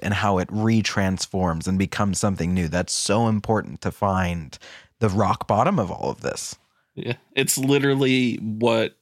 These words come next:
Speaker 2: the cartoon The Transformers is. That's, that's what we're dealing with. <laughs>
Speaker 1: Holy shit. <laughs> We did it.
Speaker 2: We did.
Speaker 1: We found
Speaker 2: We got,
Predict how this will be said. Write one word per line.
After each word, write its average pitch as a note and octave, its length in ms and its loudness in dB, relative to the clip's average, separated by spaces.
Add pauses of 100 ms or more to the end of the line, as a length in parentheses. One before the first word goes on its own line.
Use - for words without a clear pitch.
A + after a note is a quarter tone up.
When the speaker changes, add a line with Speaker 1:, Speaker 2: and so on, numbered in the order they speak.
(140)
Speaker 2:
the G#2+ 400 -4
cartoon G#2 540 -2
The F2+ 80 0
Transformers G2 800 -4 (140)
is. F2 460 -4 (300)
That's, - 340 0
that's A2 260 0
what A#2+ 140 -2
we're A#2 100 0
dealing F#2 300 -4
with. - 180 -4
<laughs> - 80 -10
Speaker 1:
Holy F#2 640 2
shit. - 680 0
<laughs> - 680 -4
We G#3 160 4
did G3+ 220 4
it. - 180 -4 (720)
Speaker 2:
We D#3+ 160 4
did. C#3+ 320 2
Speaker 1:
We G#3+ 140 4
found B3+ 280 4
Speaker 2:
We C#4+ 40 6
got, D4 80 6